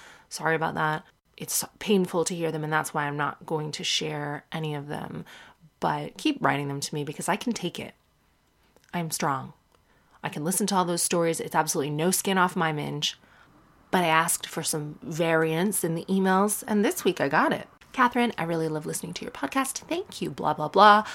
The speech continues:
The one where you mentioned being burgled at home and the intuition. This right here. The one that you went out to measure your fence and saw your dog go out. Here is proof that intuition exists.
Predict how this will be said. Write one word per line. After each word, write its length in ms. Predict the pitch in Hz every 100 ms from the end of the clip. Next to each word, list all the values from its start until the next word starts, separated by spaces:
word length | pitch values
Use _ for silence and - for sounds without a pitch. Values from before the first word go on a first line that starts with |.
| - -
The 80 |
one 220 | 160 240 269
where 100 | 262
you 100 | 240
mentioned 380 | 190 190 202
being 180 | 180 160
burgled 340 | 151 165 175 185
at 120 | 190
home 240 | 160 156
and 160 | - 165
the 140 | 151 -
intuition. 1000 | 196 202 - 208 175 160 180 - 147 - _ _ - - _ -
This 460 | 151 185 214 - -
right 260 | 165 170 - _
here. 380 | - 196 170 - - - - -
The 80 | 165
one 220 | 180 180
that 180 | 175 -
you 120 | 160
went 180 | 175 196
out 160 | 190
to 80 | 180
measure 220 | 175 170
your 80 | 160
fence 320 | - 175 170
and 100 | 175
saw 160 | - 165
your 180 | 156 156
dog 260 | 185 160
go 100 | 156
out. 220 | 170 156 -
Here 320 | - 226 247 -
is 140 | -
proof 440 | - - 233 277
that 160 | - -
intuition 480 | 151 - 165 - 214
exists. 500 | 202 160 - -